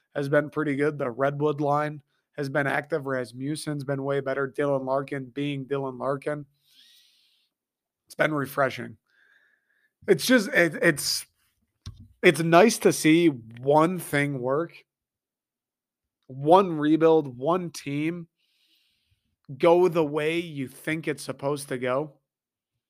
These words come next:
after all the failure you've had. 'Cause we've had an idea of how the Lion season was gonna go. We definitely had an idea of what this Tiger season would be like. We had an idea, I think, or we have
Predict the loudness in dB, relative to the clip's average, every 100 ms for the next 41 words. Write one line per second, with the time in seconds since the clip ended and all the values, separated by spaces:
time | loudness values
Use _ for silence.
0 | _ _ 0 0 0 -4 0 0 0 -2
1 | -2 -2 -2 -4 -8 -10 -12 -12 _ _
2 | _ _ _ -10 -8 -4 -4 4 4 6
3 | 2 0 0 -2 0 0 0 -2 0 -2
4 | -4 -10 -10 -10 -12 -10 -10 -6 -6 -6
5 | -8 _ _ _ _ _ -6 -6 2 2
6 | 2 0 0 0 0 0 -2 0 0 0
7 | -2 -8 -8 -8 -4 -4 -4 -8 -8 -8
8 | -10 -8 -6 -6 -6 -8 _ _ _ _
9 | _ -2 0 2 4 4 2 0 -2 -4
10 | -4 -4 -8 _ _ _ -6 -6 -6 -8
11 | -8 -10 _ _ _ _ _ _ _ -4
12 | -2 -2 -4 -2 -2 -2 -8